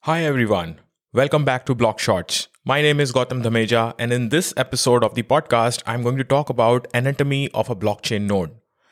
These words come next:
So, blockchains are peer-to-peer network of nodes. These nodes connect with each other and come to consensus on the current and next state of the blockchain.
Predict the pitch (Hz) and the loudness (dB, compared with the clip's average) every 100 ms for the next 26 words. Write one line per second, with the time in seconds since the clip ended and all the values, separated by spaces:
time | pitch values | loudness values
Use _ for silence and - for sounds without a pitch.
0 | _ _ _ _ _ - - 156 113 - | _ _ _ _ _ -6 2 2 0 -8
1 | _ _ - 135 170 - 220 214 - 156 | _ _ -2 0 0 0 0 0 0 -2
2 | 156 156 151 147 143 139 131 117 127 117 | 0 2 2 0 -2 0 0 -2 -2 -2
3 | 113 113 113 90 - - _ _ 110 143 | -4 -2 -2 -2 -6 -8 _ _ -4 -2
4 | 139 139 143 143 - 139 170 202 170 170 | 0 2 2 0 -2 0 0 0 -2 -2
5 | 143 139 123 123 127 131 _ - 123 127 | -2 0 2 4 2 -2 _ -8 -6 -2
6 | 143 160 151 139 110 - 123 117 127 120 | 0 0 0 2 0 0 -2 0 2 2
7 | - - - - 113 120 - 127 131 131 | 0 -4 -12 -4 -2 -2 0 2 2 2
8 | 123 110 123 - - 120 113 117 - 113 | 0 0 -2 0 -2 0 0 0 0 -2
9 | - 101 110 107 - 98 | 0 -2 -2 -2 -4 -6